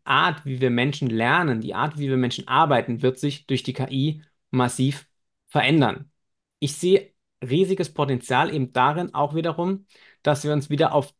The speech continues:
Dinge konzentrieren können, für die wir ursprünglich mal eingestellt wurden. Ich mache da immer so dieses typische Beispiel, der Marketingmanager, der wird eingestellt, um das Marketing zu managen, macht am Schluss aber für jede Abteilung eine P-D-F-Vorlage und eine Präsentationsvorlage im, im Firmen-C I,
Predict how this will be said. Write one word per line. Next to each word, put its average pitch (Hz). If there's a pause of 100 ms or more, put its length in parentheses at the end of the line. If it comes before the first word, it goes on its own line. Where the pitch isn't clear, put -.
Dinge 185
konzentrieren 165
können, 190
für 139
die 139
wir 160
ursprünglich 160
mal 139
eingestellt 131
wurden. 104 (100)
Ich -
mache 135
da 156
immer 160
so 139
dieses 123
typische 151
Beispiel, 151 (320)
der 131
Marketingmanager, 127
der 127
wird 135
eingestellt, 180
um 127
das -
Marketing 135
zu -
managen, 190 (680)
macht 156
am 151
Schluss 170
aber 170
für 143
jede 165
Abteilung 156
eine 151
P-D-F-Vorlage 175
und 147
eine 143
Präsentationsvorlage 170
im, 143
im 143
Firmen-C 208
I, 151